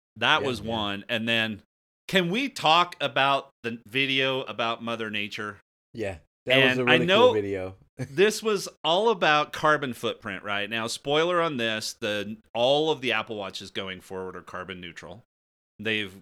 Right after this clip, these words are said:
Speaker 1: gone a long ways to making these phones recycled materials and all of that kind of stuff. But
Speaker 2: Mm-hmm.
Speaker 1: that video was just phenomenal. Now,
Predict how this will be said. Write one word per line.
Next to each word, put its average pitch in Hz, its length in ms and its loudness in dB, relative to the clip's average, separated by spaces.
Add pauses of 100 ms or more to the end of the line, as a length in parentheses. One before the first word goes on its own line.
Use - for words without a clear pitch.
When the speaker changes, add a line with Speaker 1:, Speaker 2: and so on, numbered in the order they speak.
(140)
Speaker 1:
gone 107 420 -4 (100)
a 104 80 -8
long 131 520 0
ways 104 340 -4
to - 100 -14
making 98 400 -8
these 95 200 -12
phones 101 420 -10
recycled 92 560 -10
materials 90 540 -12
and 85 100 -16
all 80 160 -14
of 78 80 -18
that 98 240 -10
kind 85 180 -16
of 85 80 -18
stuff. 78 340 -14 (180)
But 92 240 -8 (520)
Speaker 2:
Mm-hmm. 95 100 -12
Speaker 1:
that 135 320 -2
video 135 680 -2 (280)
was 95 500 -8
just - 540 -6 (600)
phenomenal. 98 720 -8
Now, 101 340 -6